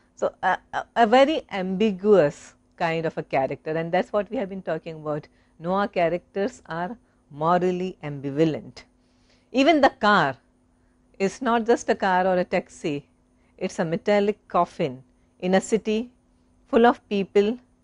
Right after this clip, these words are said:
but then Travis Bickle is stunningly lonely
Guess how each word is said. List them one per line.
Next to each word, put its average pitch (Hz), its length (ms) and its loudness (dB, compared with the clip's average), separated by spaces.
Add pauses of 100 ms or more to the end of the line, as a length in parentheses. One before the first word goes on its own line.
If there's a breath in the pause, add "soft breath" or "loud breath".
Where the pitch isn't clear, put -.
(280)
but 180 380 0
then 165 200 -6
Travis 175 400 -2
Bickle 165 460 -8 (340)
is 160 500 -4 (560)
stunningly 202 1000 -2 (100)
lonely 165 580 0